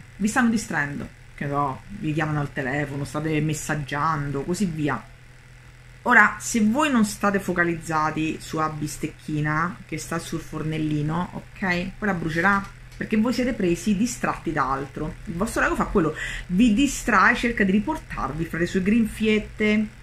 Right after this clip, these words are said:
mm? Ok, quindi vi distrae dall'universo, vi distrae dai vostri obiettivi, vi distrae dall'energia positiva, vi distra-, vi distrae, semplicemente vi distrae.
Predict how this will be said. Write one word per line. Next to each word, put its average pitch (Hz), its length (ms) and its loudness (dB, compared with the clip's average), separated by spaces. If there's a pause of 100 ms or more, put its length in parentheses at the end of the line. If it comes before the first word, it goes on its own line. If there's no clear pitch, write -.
(160)
mm? 240 260 4
Ok, 202 200 0
quindi 254 220 0
vi 220 180 6
distrae 254 920 0
dall'universo, 214 920 2
vi 208 100 4
distrae 214 360 2
dai 214 100 4
vostri 208 260 2
obiettivi, 208 840 2
vi 202 140 2
distrae 208 420 2
dall'energia 208 1040 4
positiva, 208 540 4
vi 208 100 2
distra-, 214 440 0
vi 339 180 2
distrae, - 460 -4
semplicemente 359 440 -6
vi 285 240 2
distrae. 208 720 -2